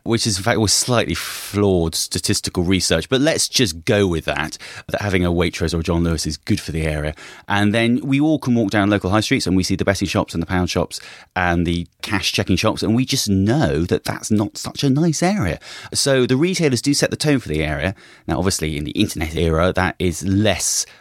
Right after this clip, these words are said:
of a necessarily a strong force, though what is interesting,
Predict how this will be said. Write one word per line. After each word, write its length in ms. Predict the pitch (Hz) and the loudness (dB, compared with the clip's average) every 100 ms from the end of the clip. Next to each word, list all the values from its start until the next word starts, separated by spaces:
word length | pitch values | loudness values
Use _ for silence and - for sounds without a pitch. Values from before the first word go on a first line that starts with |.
| _ - | _ -2
of 240 | 92 85 - | 0 0 0
a 140 | 87 | 0
necessarily 1000 | 92 101 - - - 175 135 90 76 73 - - | 2 0 -2 -2 0 2 2 0 -2 -6 -12 -10
a 80 | - | -6
strong 360 | 85 - 117 107 | -4 0 2 2
force, 320 | - 127 113 | 2 0 2
though 100 | 127 | 2
what 180 | 127 127 | 2 2
is 120 | 113 | 2
interesting, 580 | 135 - 95 - 76 | 2 2 -2 -2 -2